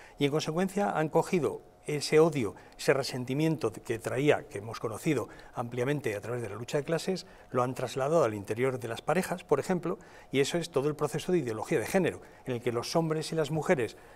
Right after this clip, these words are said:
eh, desconfían unos de las otras y las otras de los unos, precisamente porque eso va a, eh, dificultar las relaciones de pareja, va a, eh, dificultar la formación de familias y va a disminuir la reproducción. El mismo sentido tiene la ampliación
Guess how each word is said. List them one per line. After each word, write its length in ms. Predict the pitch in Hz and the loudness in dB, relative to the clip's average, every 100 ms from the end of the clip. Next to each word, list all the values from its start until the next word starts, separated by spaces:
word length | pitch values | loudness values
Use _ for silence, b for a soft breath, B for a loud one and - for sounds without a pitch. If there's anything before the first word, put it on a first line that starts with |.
| B | B
eh, 280 | 123 120 127 | -12 -10 -8
desconfían 600 | 120 - 127 - 160 117 139 | -8 -2 -4 2 2 0 -2
unos 300 | 147 139 135 | -2 -2 -2
de 80 | 143 | -2
las 160 | 143 | 0
otras 320 | 185 139 104 - | 0 0 -4 -4
y 80 | |
las 160 | 117 - | -8 -6
otras 240 | 143 151 | -2 0
de 60 | 156 | 0
los 160 | 165 208 | 2 4
unos, 300 | 202 220 - B B | 4 2 -4 B B
precisamente 540 | 135 127 143 156 170 160 | -4 -2 0 0 0 0
porque 240 | 131 156 | 0 -2
eso 140 | - 143 | -2 4
va 180 | 151 | 4
a, 80 | 151 - - | 4 -2 -6
eh, 320 | 147 135 135 127 | -2 0 -2 -4
dificultar 720 | 139 147 139 139 180 160 - B B B | -4 -2 0 0 4 4 2 B B B
las 120 | 123 110 | -4 -4
relaciones 380 | 117 - 151 | -4 -4 -2
de 80 | 151 | 0
pareja, 400 | 147 170 - 160 B B | 0 -2 0 -2 B B
va 300 | 131 151 156 | 2 6 6
a, 60 | - 139 | 2 -4
eh, 920 | 131 143 143 135 131 123 120 147 135 | -6 -6 -4 -4 -4 -6 -8 -10 -8
dificultar 540 | 135 143 135 131 160 120 | -6 -4 -4 4 4 4
la 120 | 110 | -4
formación 440 | - 113 113 151 | -2 -4 -2 -2
de 60 | 151 | -2
familias 440 | 170 175 175 170 B B B - | 0 2 2 0 B B B -2
y 140 | 160 | 0
va 140 | 156 | 2
a 20 | 160 | 0
disminuir 380 | 135 123 151 147 | -2 -2 -2 -2
la 140 | 113 | -2
reproducción. 560 | 107 101 92 - 151 - B B | -4 -10 -10 2 2 2 B B
El 100 | 113 | -6
mismo 260 | 131 160 165 | -4 -4 -2
sentido 380 | 175 147 170 156 | -2 -2 -2 2
tiene 380 | 175 170 175 139 | 2 2 -2 -2
la 140 | 131 | -4
ampliación 540 | 123 123 127 185 180 | -4 -6 -2 0 0